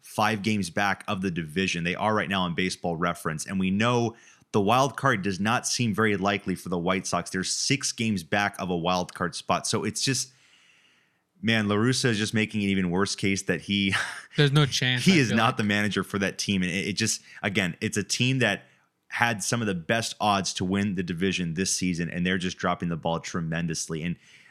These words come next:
Speaker 1: the Padres could be that team that are right alongside them, and that could be a series where you look at and say, "Who wants it more?" You know, both teams looked at, look to be strong playoff contenders to start the year,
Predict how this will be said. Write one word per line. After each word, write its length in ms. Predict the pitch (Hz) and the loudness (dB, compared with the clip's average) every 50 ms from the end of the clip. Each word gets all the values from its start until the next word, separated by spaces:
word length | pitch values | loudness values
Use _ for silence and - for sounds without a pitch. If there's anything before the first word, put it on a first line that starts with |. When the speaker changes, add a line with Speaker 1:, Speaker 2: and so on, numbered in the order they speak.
| - _ | -14 _
Speaker 1:
the 80 | - - | -10 -4
Padres 340 | - - 120 131 151 139 - | 0 2 2 4 4 2 2
could 140 | - 135 123 | 2 2 4
be 60 | 143 | 4
that 180 | 139 117 - | 4 2 0
team 260 | - - 123 139 139 113 | 0 0 0 0 2 2
that 100 | 95 90 | 2 0
are 80 | 92 | 2
right 240 | 92 95 104 107 71 | 2 2 2 0 0
alongside 520 | 90 104 104 101 95 - - 98 107 98 | 0 0 -2 -2 -2 -2 -2 -2 0 0
them, 100 | 90 85 | -2 -2
and 80 | 82 85 | -2 0
that 140 | 87 92 - | 0 0 0
could 100 | - 104 | 0 0
be 120 | 107 101 | 0 0
a 60 | 92 | 0
series 440 | 87 - - - 104 101 101 92 80 | 0 -2 -4 -2 -2 -2 -2 -2 -2
where 80 | 90 87 | -4 -4
you 80 | 85 | -2
look 240 | 82 87 92 - - | -2 -2 -4 -2 -2
at 160 | 92 85 80 | -2 -2 -2
and 120 | 76 87 85 | -4 -6 -4
say, 300 | - 95 90 85 80 - _ _ _ _ - | -2 -2 0 -2 -2 -6 _ _ _ _ -2
"Who 80 | 165 143 | 0 2
wants 300 | 117 123 120 113 - 110 | 4 4 2 2 2 0
it 60 | 95 | 0
more?" 280 | 92 85 82 78 78 - | 0 -2 -2 -2 -4 -4
You 80 | 95 | -4
know, 120 | 101 92 87 | -2 -2 -2
both 300 | 78 76 104 107 107 - | -2 0 0 0 0 -2
teams 340 | - - 107 104 92 - - | -2 -2 -2 -2 -2 -2 -2
looked 180 | 107 101 - 98 | -2 -2 -2 -2
at, 260 | 87 - - - - - - - _ - | -4 -4 -6 -8 -10 -10 -14 -18 _ -2
look 140 | 113 117 - | -2 -2 -2
to 80 | - | -2
be 100 | 101 104 | -2 0
strong 460 | 92 - - - 101 107 110 117 117 110 | 0 0 -2 0 0 0 2 0 0 -2
playoff 400 | - - 107 104 110 107 101 - | -4 -2 0 2 2 0 0 -2
contenders 440 | 95 90 - - 92 92 90 87 | -6 -4 -4 -2 -2 -2 -2 -2
to 80 | 78 80 | -4 -6
start 200 | - 92 85 78 | -6 -6 -6 -4
the 100 | - 87 | -4 -4
year, 260 | 82 82 85 82 76 | -2 0 -2 -2 -4